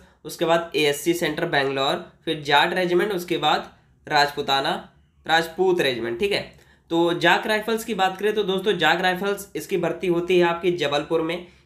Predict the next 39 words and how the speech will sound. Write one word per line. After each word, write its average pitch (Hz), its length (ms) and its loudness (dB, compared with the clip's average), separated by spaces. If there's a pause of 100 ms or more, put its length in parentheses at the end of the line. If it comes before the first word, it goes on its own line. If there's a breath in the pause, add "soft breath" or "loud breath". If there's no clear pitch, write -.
(100)
यहाँ 165 300 2
पर 190 200 2
भी 190 300 -2 (320)
इन 180 140 4
सब 208 180 2
सेंटरों 202 440 0
में, 139 180 -2
जितने 165 260 -4
चार 170 280 0
सेंटर 170 300 -2
हैं, 170 80 4
इन 175 120 2
सब 175 180 0
सेंटरों 156 340 -2
में 175 140 0
पचास 151 340 0
का 160 120 -4
बैच 147 220 0
बनता 139 260 -4
है, 160 60 0
उससे 156 220 -6
ज़्यादा 139 300 0
बैच 147 320 -2
नहीं 139 240 0
बनता। 120 380 -6 (360 loud breath)
एएससी 180 360 2
की 214 100 -4
बात 202 200 -4
करें 202 140 -2
तो 208 120 -4
एएससी 160 500 0
में 180 100 4
अगर 175 160 0
ज़्यादा 156 260 0
बंदे 156 260 0
पहुँच 147 260 -4
जाते 147 260 -4
हैं 175 140 -4
तो 180 60 -10